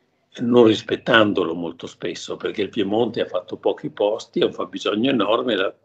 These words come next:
la Sicilia ha bandito tanti posti con un fabbisogno piccolissimo, per cui, eh, questo sfasamento è incredibile, ma,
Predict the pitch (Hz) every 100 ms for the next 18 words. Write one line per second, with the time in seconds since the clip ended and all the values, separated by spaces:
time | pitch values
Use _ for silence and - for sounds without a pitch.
0 | _ 95 95 - - 110 95 92 - 87
1 | - 98 98 110 - 92 98 90 - 87
2 | 90 - - 95 98 98 87 90 92 98
3 | 98 95 - - _ - - - - -
4 | - 123 127 - - 104 82 101 - -
5 | 107 - - - - - - - - 113
6 | - 110 107 110 110 120 110 113 - -
7 | - - _ - - 117 170 147 151 110
8 | 113 160 - _ - _ _ 156 143 131